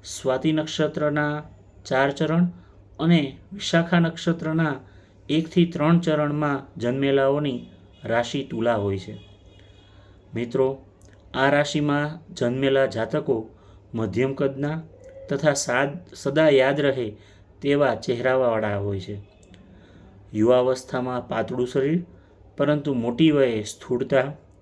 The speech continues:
સ્વભાવમાં વિવેકી, જ્ઞાની, કોઈ પણ અપેક્ષા વગર બીજાને મદદ કરનાર, ચોકસાઈપૂર્વક કામ કરનાર,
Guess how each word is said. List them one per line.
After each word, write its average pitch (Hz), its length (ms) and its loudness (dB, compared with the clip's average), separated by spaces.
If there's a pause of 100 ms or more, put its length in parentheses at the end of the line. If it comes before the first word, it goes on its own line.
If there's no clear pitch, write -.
(500)
સ્વભાવમાં 147 640 6
વિવેકી, 151 600 2 (240)
જ્ઞાની, 127 560 -2 (1080)
કોઈ 160 260 6
પણ 190 260 4
અપેક્ષા 180 400 4
વગર 160 220 2
બીજાને 147 340 0
મદદ 127 260 -2
કરનાર, 104 420 -2 (880)
ચોકસાઈપૂર્વક 156 800 0
કામ 131 260 -6
કરનાર, 143 400 -4